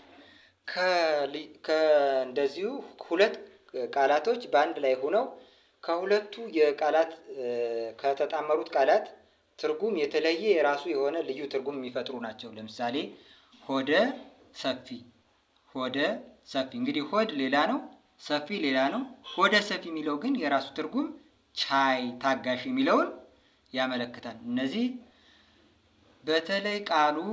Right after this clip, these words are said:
የተ-፣ የተሻለና ከንጥሉ ብቻውን፣ ብ-፣ ብቻውን በአንድ ቃል ከመ-፣ መግለጽ ከሚችለው በላይ የተሻለ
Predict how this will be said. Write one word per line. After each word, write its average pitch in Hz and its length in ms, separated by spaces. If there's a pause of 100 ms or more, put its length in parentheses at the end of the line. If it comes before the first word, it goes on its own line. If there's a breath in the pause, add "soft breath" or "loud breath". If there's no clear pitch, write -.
(120)
የተ-፣ 156 440
የተሻለና 151 760 (160)
ከንጥሉ 156 640 (340)
ብቻውን፣ 160 560
ብ-፣ 143 180
ብቻውን 143 540
በአንድ 143 280
ቃል 131 180
ከመ-፣ 135 420 (340)
መግለጽ 151 460
ከሚችለው 123 1040
በላይ 151 280 (520 loud breath)
የተሻለ 131 420